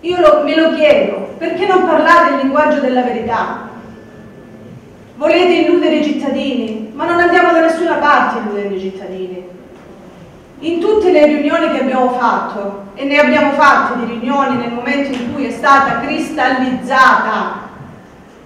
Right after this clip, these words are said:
tutta la situazione debitoria dell'en-, dell'ente, mai una proposta dalla minoranza, mai, e sfido tutti i consiglieri di maggioranza, ma anche loro, i, quelli di minoranza,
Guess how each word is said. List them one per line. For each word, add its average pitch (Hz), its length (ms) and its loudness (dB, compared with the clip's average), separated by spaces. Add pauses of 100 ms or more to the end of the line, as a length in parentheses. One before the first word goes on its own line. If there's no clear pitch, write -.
(720)
tutta 349 400 2
la 262 140 6
situazione 277 680 0
debitoria 254 580 2
dell'en-, 254 640 -2
dell'ente, 285 840 -2 (200)
mai 302 540 2
una 254 140 0
proposta 294 800 -4
dalla 247 320 2
minoranza, 185 640 -6 (120)
mai, 226 640 2
e 220 40 -4
sfido 330 680 -2
tutti 359 280 2
i 330 40 -2
consiglieri 262 500 0
di 247 60 -2
maggioranza, 233 680 -4
ma 214 80 -8
anche 220 300 -6
loro, 196 400 -6 (380)
i, 233 140 -12
quelli 277 260 2
di 262 60 -2
minoranza, 294 880 0